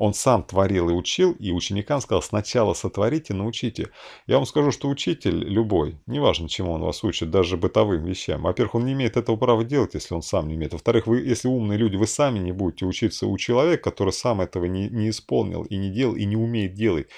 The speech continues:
И то же самое, запомните это, хотя вам это и так должно быть понятно, вы все взрослые люди,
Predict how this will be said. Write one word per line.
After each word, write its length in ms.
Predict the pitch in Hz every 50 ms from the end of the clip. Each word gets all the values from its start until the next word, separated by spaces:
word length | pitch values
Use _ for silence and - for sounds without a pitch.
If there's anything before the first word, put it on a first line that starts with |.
| - - - - -
И 80 | - 117
то 220 | 107 - 180 165
же 100 | 113 92
самое, 460 | - - - 117 104 85 78 78 76
запомните 640 | 73 98 95 - - 135 131 104 87 80 - - 131
это, 120 | 131 -
хотя 380 | - - 87 82 - - 95 87
вам 220 | 87 90 92 92
это 200 | 95 95 - -
и 40 | 107
так 240 | 104 - 123 98 82
должно 240 | 80 85 82 82 80
быть 100 | 76 -
понятно, 460 | - 104 117 131 131 - - - 80
вы 80 | 80 82
все 220 | - - 117 110
взрослые 500 | 87 82 87 92 90 - - - 92 92
люди, 320 | 92 92 80 69 71 71